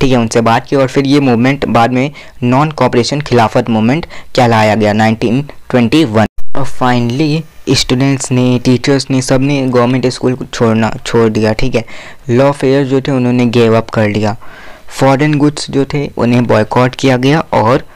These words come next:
foreign clothes जो थे उन्हें जला भी दिया गया, ठीक है।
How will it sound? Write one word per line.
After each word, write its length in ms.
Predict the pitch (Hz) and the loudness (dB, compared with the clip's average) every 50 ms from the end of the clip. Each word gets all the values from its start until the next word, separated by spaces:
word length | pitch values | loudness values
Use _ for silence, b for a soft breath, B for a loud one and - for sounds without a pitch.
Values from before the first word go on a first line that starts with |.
| b b b b | b b b b
foreign 360 | - - 131 127 131 143 143 | -6 -2 0 2 2 2 0
clothes 460 | 131 - 131 135 135 143 143 - - - | -2 0 2 2 2 2 0 -4 -6 -4
जो 140 | 117 110 | -4 -2
थे 220 | 110 - 110 104 - - | -2 0 -2 -2 -2 -4
उन्हें 280 | - 120 123 135 151 151 B B B B B B B B | -4 -2 -2 -2 -4 -6 B B B B B B B B
जला 360 | 120 117 123 117 110 110 110 | -2 0 0 0 2 0 0
भी 160 | 107 117 117 | 0 0 0
दिया 240 | 110 110 110 107 107 | 0 0 0 0 0
गया, 320 | 104 110 104 123 123 - - - - - - - | 0 -2 -4 -4 -4 -8 -14 -16 -18 -16 -8 -6
ठीक 180 | 143 135 - | -4 -4 -4
है। 120 | 120 - | -6 -10